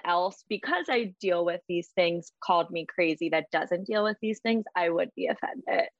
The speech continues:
I don't even know if I'd be offended. I'd be hurt is more of what it would be.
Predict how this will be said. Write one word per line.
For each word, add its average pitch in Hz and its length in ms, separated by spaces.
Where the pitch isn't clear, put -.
I 208 40
don't 240 100
even 254 120
know 202 60
if 190 80
I'd 175 120
be 165 80
offended. 160 280
I'd 180 120
be 165 180
hurt - 300
is 185 260
more 160 220
of 175 100
what 202 100
it 220 120
would 226 180
be. 302 360